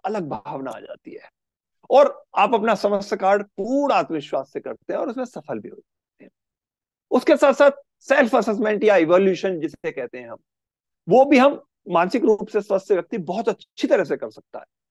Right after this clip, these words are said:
वो अपने बारे में अपने आप को इवैल्युएट भी प्रॉपर कर लेता है और उसका इवैल्यूएशन करने के बाद वो असेसमेंट भी कर लेता है और अपने किए हुए असेसमेंट को पे वो अपने अनुचित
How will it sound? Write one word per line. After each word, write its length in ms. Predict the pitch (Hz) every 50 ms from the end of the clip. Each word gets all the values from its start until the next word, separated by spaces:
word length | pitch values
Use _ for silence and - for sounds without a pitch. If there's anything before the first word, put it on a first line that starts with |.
| _ _ -
वो 160 | - 196 208
अपने 220 | 202 208 185 196 185
बारे 260 | 147 139 139 147 165
में 120 | 185 190
अपने 220 | 190 185 185 185 170
आप 140 | 165 160
को 120 | - 196 170
इवैल्युएट 460 | 139 127 127 135 151 170 190 190 185
भी 120 | 190 208
प्रॉपर 260 | 196 - 190 185 208 185
कर 120 | 196 196
लेता 220 | 190 190 196 226
है 60 | 214 -
और 80 | -
उसका 220 | 302 196 - - 220
इवैल्यूएशन 560 | 185 147 151 151 156 156 156 147 175 165 156
करने 260 | 151 151 143 143 135
के 60 | 135
बाद 260 | 127 - 131 135 156
वो 60 | 226 220
असेसमेंट 500 | 185 - 180 151 - 208 247 233 208 202
भी 80 | 170
कर 300 | 127 _ _ _ - 135
लेता 320 | 131 123 110 - - - -
है 60 | - _ _ _ _ _ _ _ _ _ _ _ - -
और 200 | - - 277 - - -
अपने 440 | - 208 208 _ - 294 302 330 330 339 339 339 339 339 330 330 330 269 - _
किए 240 | - 214 226 233 240
हुए 400 | 240 226 220 226 233 247 254 254
असेसमेंट 720 | 262 - 170 160 - 185 185 - - 185 175 165 147 - -
को 260 | 110 - 135 - - _ _ _ _ _ _ _ _ _ _ _ _ _ _ _ _ _ _ _ _ _ _ -
पे 220 | 185 165 135 117
वो 220 | 117 143 208 214
अपने 400 | 214 170 160 202 220 233 226 - - _ _ _ _ _ -
अनुचित 320 | 208 175 170 165 - 208